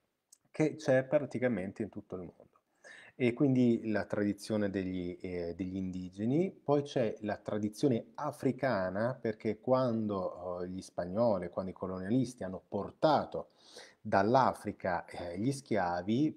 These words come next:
per coltivare, per aiutare, per sfruttarli <laughs> proprio nel vero senso del termine, eh, in, in queste piantagioni gigantesche di caffè, di zucchero e nel Nord America,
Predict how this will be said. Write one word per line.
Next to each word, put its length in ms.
per 460
coltivare, 1000
per 320
aiutare, 920
per 420
sfruttarli 880
<laughs> 0
proprio 520
nel 300
vero 220
senso 340
del 200
termine, 760
eh, 580
in, 200
in 360
queste 360
piantagioni 800
gigantesche 800
di 80
caffè, 460
di 160
zucchero 580
e 60
nel 160
Nord 360
America, 760